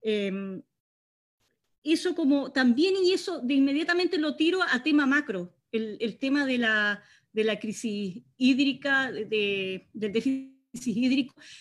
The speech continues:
que, que curiosamente no habla de déficit hídrico en el sentido de que aquí tenemos dos mil litros de agua caída anualmente, es decir, no ha disminuido la caída de agua. El problema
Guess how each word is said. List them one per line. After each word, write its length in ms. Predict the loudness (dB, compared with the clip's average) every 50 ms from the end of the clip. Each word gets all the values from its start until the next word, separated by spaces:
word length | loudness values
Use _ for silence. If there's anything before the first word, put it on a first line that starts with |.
| -20 _
que, 280 | -2 -2 -2 -2 -4 _ _ _ _ _ -2
que 140 | -2 0
curiosamente 720 | 2 4 4 4 2 0 -2 -2 -2 -2 -2 -2 0 2
no 180 | 2 2 2 0
habla 180 | 0 -2 -2 -2
de 120 | -2 -2
déficit 460 | -2 0 -2 -2 -2 -2 -2 -2 0 0
hídrico 320 | 0 0 0 -2 -2 0
en 80 | 0 0
el 60 | 0
sentido 280 | 2 0 0 0 0 -2
de 120 | -2 -2
que 80 | -4 -4
aquí 160 | -2 -2 -2
tenemos 520 | 0 0 0 0 0 -2 -4 -6 -8 -10 _
dos 240 | -8 -4 -2 2 4
mil 220 | 4 4 4 4
litros 260 | 4 0 0 -2 -2 -4
de 60 | -2
agua 220 | -2 -2 -2 -2
caída 420 | -2 -4 -2 0 0 0 0 -2 -6 -10 -12 _ _ 0
anualmente, 640 | 0 2 4 4 4 4 2 2 0 -2 -4 -4 -4
es 120 | -4 -2 -2
decir, 260 | -2 -4 -4 -6 _ -2
no 200 | 0 2 2 2
ha 80 | 0
disminuido 800 | 0 2 4 4 6 6 6 4 4 2 0 0 0 0 0 -2
la 160 | -2 -4 -4 -6
caída 280 | -8 -8 -8 -8 -8
de 100 | -8 -8
agua. 200 | -10 -10 -12 -16 -18 _ -20 -20 -20 _ _ _ _ -4
El 140 | -4 -2 0
problema 440 | 0 0 0 2 0 0 0 0